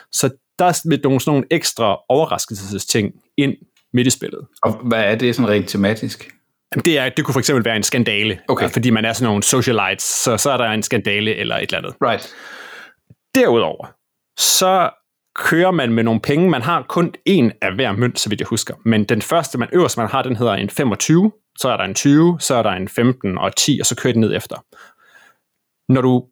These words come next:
Speaker 1: handler og byder, så har du kun de penge, og du kan ikke veksle. Det vil sige, hvis du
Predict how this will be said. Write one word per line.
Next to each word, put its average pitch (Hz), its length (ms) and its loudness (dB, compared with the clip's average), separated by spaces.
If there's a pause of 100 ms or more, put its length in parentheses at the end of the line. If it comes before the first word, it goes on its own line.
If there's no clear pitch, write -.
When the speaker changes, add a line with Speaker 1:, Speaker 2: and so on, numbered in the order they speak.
Speaker 1:
handler 196 360 2
og 131 320 0
byder, 160 260 4 (380)
så - 140 -4
har 170 160 2
du 131 80 0
kun 143 220 0
de 135 80 -4
penge, 117 320 -2 (180)
og 123 140 0
du 131 60 2
kan - 120 -2
ikke 131 140 -4
veksle. - 360 -4 (1900)
Det 147 80 2
vil 156 100 2
sige, 151 540 4
hvis 120 180 0
du 113 300 2